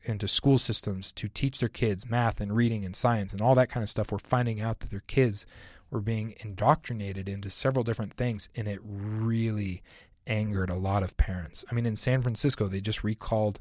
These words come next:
three board, school board members. In Virginia, they're doing stuff. Like, all over the nation, parents are getting more involved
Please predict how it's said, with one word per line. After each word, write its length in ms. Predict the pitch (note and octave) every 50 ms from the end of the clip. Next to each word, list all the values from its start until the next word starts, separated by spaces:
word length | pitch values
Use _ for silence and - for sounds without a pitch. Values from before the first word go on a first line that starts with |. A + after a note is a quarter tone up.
| - - -
three 260 | - - A#2 A2+ A#2
board, 380 | A2 G#2+ A2 A2 A2+ A#2 A#2+ - _ -
school 240 | - - - C3 C3
board 200 | A#2+ C3 C3 B2
members. 440 | B2 B2+ B2 B2 B2 B2 A#2+ - - - - - - - -
In 100 | - G#2+
Virginia, 560 | G#2 G#2+ F#2+ F#2+ - A#2 A#2+ B2 B2 B2+ B2+
they're 180 | A#2+ A#2 A#2 A2+
doing 360 | G#2+ A2 A#2 A#2+ A#2 A#2 A2+
stuff. 340 | - - - A#2 A#2 A2 -
Like, 160 | A2+ A2 G#2 -
all 200 | - C3+ D3 D#3
over 140 | C#3 C#3+ C#3+
the 100 | C#3 B2+
nation, 340 | A#2+ A#2+ C3+ - - G#2 - -
parents 380 | - - B2 B2+ C3+ C3+ -
are 80 | B2+ A#2+
getting 280 | A2+ B2 B2 A#2 G#2+ G2+
more 380 | G2+ G2+ G#2+ A2 A#2+ C3 C#3
involved 600 | C3 C#3+ C#3+ C3+ A#2+ A#2 A2+ G#2+ G#2 G#2 G#2 -